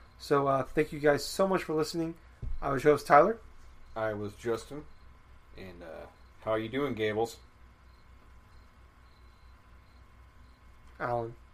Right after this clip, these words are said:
Speaker 2: G G, <laughs> everyone. <laughs> That's so thrown off.
Speaker 1: I don't, I don't, I don't. Do I do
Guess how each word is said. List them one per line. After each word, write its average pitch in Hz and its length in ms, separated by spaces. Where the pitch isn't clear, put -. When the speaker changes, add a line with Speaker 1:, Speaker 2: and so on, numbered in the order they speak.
Speaker 2:
G 110 280
G, 117 320
<laughs> - 260
everyone. 190 760
<laughs> - 1200
That's 277 200
so 226 360
thrown 208 320
off. 165 340
Speaker 1:
I 170 40
don't, 135 220
I - 40
don't, 139 200
I 143 40
don't. 135 180
Do 127 100
I 123 100
do - 160